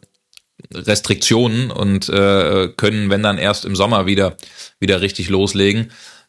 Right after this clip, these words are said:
Wenn, dann wird's, glaub ich, allerhöchstens so ein, so ein Vorgriff, dass ein junger Innenverteidiger kommt, auch perspektivisch, falls Schlotterbeck, Süle, Can, äh, äh, gehen. Ähm, aber sonst glaube ich nicht, dass da,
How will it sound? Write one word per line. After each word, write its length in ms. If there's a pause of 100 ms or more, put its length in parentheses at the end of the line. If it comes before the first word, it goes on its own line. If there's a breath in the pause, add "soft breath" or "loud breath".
(320)
Wenn, 380
dann 160
wird's, 140
glaub 140
ich, 120
allerhöchstens 560
so 120
ein, 120
so 120
ein 80
Vorgriff, 500
dass 180
ein 80
junger 380
Innenverteidiger 760
kommt, 380
auch 140
perspektivisch, 640
falls 240
Schlotterbeck, 760
Süle, 580
Can, 400 (400 loud breath)
äh, 80
äh, 680
gehen. 460 (240)
Ähm, 440 (760)
aber 180 (360)
sonst 240
glaube 180
ich 80
nicht, 160
dass 100
da, 340